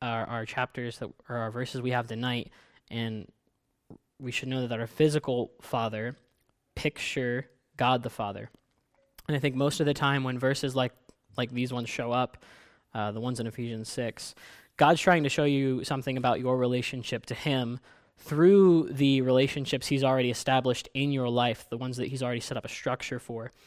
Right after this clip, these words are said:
He's trying to show you what should be a reality in your spiritual life with your relationship with him. Um, he even used physical pictures like this, uh, in the Old Testament. Uh, Malachi one six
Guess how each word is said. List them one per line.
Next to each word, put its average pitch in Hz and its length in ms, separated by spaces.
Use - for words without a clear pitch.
He's 143 180
trying 170 280
to 143 80
show 151 220
you 131 500
what 139 340
should 147 220
be 135 140
a 123 60
reality 123 540
in 123 140
your 123 180
spiritual 127 500
life 104 380
with 120 220
your 135 180
relationship 113 560
with 101 120
him. 131 260
Um, 110 400
he 170 160
even 185 260
used 165 260
physical 147 380
pictures 135 380
like 127 180
this, - 380
uh, 110 180
in 131 120
the 117 80
Old 135 180
Testament. - 500
Uh, 135 80
Malachi 139 460
one 139 240
six - 560